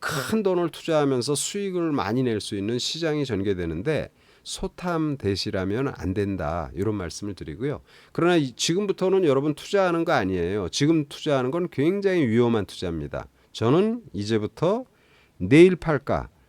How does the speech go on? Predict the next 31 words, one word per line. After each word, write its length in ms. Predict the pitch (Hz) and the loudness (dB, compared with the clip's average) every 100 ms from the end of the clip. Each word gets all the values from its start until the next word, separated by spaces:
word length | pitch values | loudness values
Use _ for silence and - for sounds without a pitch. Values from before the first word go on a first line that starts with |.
| _ | _
아니면 320 | - 104 151 | 2 6 6
모레 280 | 147 107 131 | 6 6 6
팔까 600 | 123 - 104 - 78 92 87 | 4 -2 -6 -4 0 0 2
이런 280 | 110 127 | 4 2
고민을 440 | 117 117 113 113 101 | 0 0 0 0 -2
하고 280 | 123 147 131 | -4 -2 -2
있습니다. 720 | 87 - 78 - 85 139 196 - _ - - | -2 -8 -10 -4 -2 -2 -4 -12 _ -20 -8
그래서 300 | 117 131 135 _ | -2 -2 -4 _
씨에스 640 | - - 208 190 - 175 156 | -10 2 4 4 2 0 2
윈드 540 | 117 110 113 95 65 - | 2 2 0 -2 -4 -10
그리고 340 | - 123 123 123 | -2 0 2 2
이제 320 | 110 107 107 | 2 2 2
오씨아이, 1040 | 90 139 175 - 175 147 107 90 78 90 | 6 8 8 6 0 2 2 0 -2 -4
친환경이 520 | - - 247 240 226 254 | -4 -2 -2 0 -4 -4
다 200 | 131 90 | -6 -4
좋아요. 520 | 104 90 113 135 - _ - - - _ | -2 -2 -4 -6 -10 _ -20 -20 -20 _
어, 120 | 117 | 0
오씨아이는 840 | 117 180 175 240 226 226 226 226 220 | 6 6 6 0 2 2 0 -2 -4
상대적으로 680 | - 233 247 233 196 180 170 | -6 -6 -4 -2 0 -2 -2
덜 160 | 123 | -2
떴기 320 | 120 135 135 | 0 0 -2
때문에요. 720 | 113 107 98 95 143 165 62 - | -2 0 2 2 0 0 -4 -8
제가 220 | - 123 139 | -2 2 2
볼 120 | 131 | 0
때는, 500 | 127 120 123 170 185 - - - - _ | -2 -2 -2 -4 -8 -14 -16 -16 -20 _
어, 100 | - 98 | -8 0
요란한 520 | 110 147 208 233 247 | 6 8 8 6 4
상승이 420 | 196 151 143 147 | 0 -2 -2 -4
한번 320 | 143 131 135 123 | -4 -4 -6 -6
전개될 420 | 95 101 95 80 | -6 -4 -4 -6
것입니다. 640 | 82 78 78 71 69 - | -8 -10 -10 -10 -12 -16